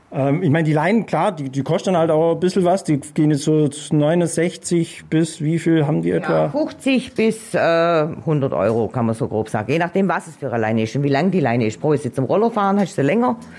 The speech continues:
Speaker 2: Klar, da braucht es ja gewisse Länge, sonst, äh, fahr ich am Hund hinterher. Ja. Und wenn ich die normale Führleine hab, also die Wanderleine und die normale, ganz normale Gassileine mit den Ruckdämpfer, äh, die liegen um die fünfzig Euro rum.
Speaker 1: Okay.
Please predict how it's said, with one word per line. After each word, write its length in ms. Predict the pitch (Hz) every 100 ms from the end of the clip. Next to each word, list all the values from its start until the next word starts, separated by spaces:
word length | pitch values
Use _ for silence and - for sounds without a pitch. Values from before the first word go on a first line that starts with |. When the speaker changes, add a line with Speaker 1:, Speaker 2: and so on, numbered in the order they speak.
| - - - - -
Speaker 2:
Klar, 200 | - 156
da 80 | 160
braucht 180 | 156 -
es 60 |
ja 40 | 165
gewisse 280 | 165 160 135
Länge, 260 | 143 208
sonst, 400 | 180 156 131 -
äh, 120 | 151 - - - -
fahr 240 | - 120
ich 40 | 120
am 220 | 139 143
Hund 160 | 190
hinterher. 440 | 165 135 139 135 220
Ja. 60 | 226 - - 143 -
Und 140 | - 180
wenn 140 | 196
ich 100 | 185
die 100 | 170 -
normale 360 | 185 160 147 156
Führleine 540 | 190 220 214 202 190
hab, 200 | 175 175
also 200 | 127 147
die 120 | 151
Wanderleine 580 | 139 190 185 165 147 165
und 100 | 156
die 80 | 160
normale, 400 | 131 135 135 165
ganz 260 | 143 151 160
normale 300 | 156 123 127
Gassileine 560 | 120 - 147 135 139
mit 160 | 135 127
den 160 | 127
Ruckdämpfer, 540 | 117 143 - 143 139 135 - - - - - - -
äh, 320 | 147 143 147
die 120 | 156
liegen 240 | 143 139 139
um 80 | 135
die 100 | 131
fünfzig 400 | - 123 - 104
Euro 300 | 85 101 104
rum. 220 | 98 95
Speaker 1:
Okay. 100 | 104